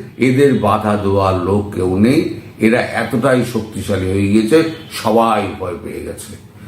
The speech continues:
কিন্তু এই গোপালগঞ্জে এখানে ঢুকে যে ওরা এই বিপদে পড়বে, এটা বোধহয় ওরা আন্দাজ করতে পারেনি।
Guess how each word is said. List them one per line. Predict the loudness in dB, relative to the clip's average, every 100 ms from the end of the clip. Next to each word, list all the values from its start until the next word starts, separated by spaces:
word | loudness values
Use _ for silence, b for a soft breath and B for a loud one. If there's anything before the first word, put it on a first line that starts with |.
| B B B 2
কিন্তু | 4 6
এই | 4 2
গোপালগঞ্জে | 2 2 4 4 4 2 2 0 -2 -2 -8 -16 -20 -20 -20 -20 -20 -20 -2
এখানে | 0 2 4 2 0 -2
ঢুকে | -2 2 2 2 -4 -12 -12
যে | 0
ওরা | 4 6 4
এই | 2 0 2 4 4
বিপদে | 2 2 4 4
পড়বে, | 4 4 2 -2 -4 -12 -20 -6
এটা | -2 0 2
বোধহয় | 2 2 4
ওরা | 4 2 0 -4
আন্দাজ | 0 2 4 2 -2
করতে | -6 -6 -6
পারেনি। | -6 -8 -8